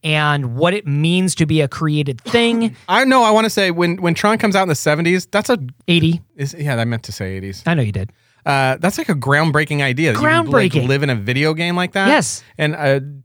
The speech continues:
Speaker 2: can you draw any parallels to that, to The Matrix being released and what happened with those movies? Are they
Speaker 1: Wha-
Speaker 2: heading down the same path?
Speaker 1: Tron itself is just so, it's so forward-thinking, both the original and Legacy. I mean, you take a look at, and I really do think we should do a review on Tron at some point, because
Speaker 2: Okay.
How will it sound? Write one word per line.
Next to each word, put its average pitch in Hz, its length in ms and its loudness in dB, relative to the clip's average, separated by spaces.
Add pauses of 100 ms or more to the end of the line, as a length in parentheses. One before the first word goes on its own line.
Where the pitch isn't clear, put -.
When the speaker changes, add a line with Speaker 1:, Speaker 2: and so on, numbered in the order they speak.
(180)
Speaker 2:
can - 180 -2
you 139 60 4
draw 131 200 2
any 139 120 2
parallels 135 440 0
to 139 80 -2
that, 139 160 0
to 117 160 2
The 113 320 -6
Matrix 120 440 0
being 165 260 -2
released 165 320 0
and 131 120 -2
what 117 100 0
happened 127 240 -2
with 117 100 -4
those 131 220 -2
movies? 160 240 -2
Are 120 60 -2
they 110 60 0
Speaker 1:
Wha- 98 60 0
Speaker 2:
heading 147 160 -2
down 156 140 -2
the 143 80 -4
same 151 220 -6
path? 165 320 -4
Speaker 1:
Tron 311 340 0
itself 240 400 0
is 151 160 2
just 165 360 0
so, 185 280 2
it's 175 180 0
so 269 440 0
forward-thinking, 190 840 0
both 185 220 2
the 202 100 0
original 170 460 2
and 165 200 0
Legacy. 147 500 -2
I - 60 -8
mean, 165 200 -2
you 175 80 -2
take 247 180 -4
a 247 60 2
look 190 180 4
at, 196 120 -2
and 180 300 -2
I 165 120 -2
really 214 280 2
do 165 140 4
think 131 180 0
we 131 60 0
should 127 140 -2
do 135 100 2
a 131 60 2
review 127 280 0
on 123 100 -4
Tron 135 220 -4
at 127 80 -10
some 131 140 -2
point, 127 240 -8
because 143 260 -2
Speaker 2:
Okay. - 80 -18